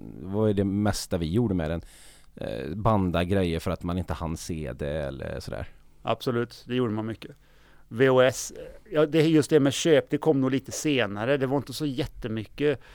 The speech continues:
Speaker 2: Det var ju därför var det lite exklusivt att man, man kunde äga, man kunde köpa en film själv.
Speaker 1: Mm.
Speaker 2: Eh, för som sagt, i, i dåtidens videobutiker, det var ju bara hyr. Det fanns ju ingen köpsektion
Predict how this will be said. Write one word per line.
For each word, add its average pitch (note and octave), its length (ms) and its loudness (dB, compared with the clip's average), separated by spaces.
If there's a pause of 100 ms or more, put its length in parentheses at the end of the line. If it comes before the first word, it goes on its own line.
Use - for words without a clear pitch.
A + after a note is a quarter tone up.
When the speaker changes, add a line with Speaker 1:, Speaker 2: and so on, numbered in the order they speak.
(260)
Speaker 2:
Det C3+ 100 -4
var D3+ 160 10
ju C#3 60 6
därför C3+ 200 -6
var C3+ 140 2
det B2 40 -2
lite C3+ 160 -4
exklusivt C3+ 680 0
att A#2+ 140 0
man, A#2+ 240 -4
man C3 100 -4
kunde C3 280 -2
äga, B2+ 600 2
man A#2+ 120 -6
kunde B2+ 160 -2
köpa B2 340 0
en A#2 100 -6
film A#2+ 240 -2
själv. B2+ 420 0 (180)
Speaker 1:
Mm. A2+ 200 4
Speaker 2:
Eh, A2 400 -2
för A#2+ 520 -4
som B2 140 -8
sagt, C3 200 -2
i, C3 120 0 (540)
i D3 120 2
dåtidens D3 560 2
videobutiker, C3+ 560 2
det B2+ 80 4
var C3+ 100 4
ju F3+ 60 4
bara D3 260 6
hyr. A#2+ 400 -2
Det G#2+ 100 -8
fanns C#3 200 -2
ju D3+ 60 4
ingen B2+ 220 0
köpsektion C#3+ 1300 -2